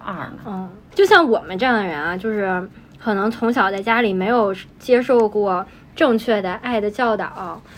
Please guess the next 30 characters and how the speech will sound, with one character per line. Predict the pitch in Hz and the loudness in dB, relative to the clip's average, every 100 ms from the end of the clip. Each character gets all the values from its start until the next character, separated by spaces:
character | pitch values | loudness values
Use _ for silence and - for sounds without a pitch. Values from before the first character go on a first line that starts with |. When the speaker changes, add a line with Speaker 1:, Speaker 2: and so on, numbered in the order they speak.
| - | -10
Speaker 2:
我 | 208 | -6
们 | 208 208 | -4 -6
不 | - | -4
知 | 254 233 | 2 4
道 | 202 | 4
什 | 202 180 | 0 -8
么 | 185 | -8
样 | 196 196 | -6 -6
是 | 190 | -6
爱， | 185 | -2
就 | 226 | -2
可 | 233 | 0
能 | 202 240 | 0 2
我 | 202 | 2
们 | 180 | 0
父 | 180 285 | -4 -2
母 | 226 165 | -2 0
对 | 233 | 4
我 | 226 175 | 4 2
们 | 160 | -4
的 | 170 | -10
爱 | 202 233 | -4 -2
的 | 196 | 0
表 | 185 143 | -2 -6
现 | - 202 175 | -6 -8 -4
也 | 170 | -6
是 | 165 202 | -6 -10
错 | - 277 185 | -4 0 2
误 | 156 | 0
的， | 143 | -4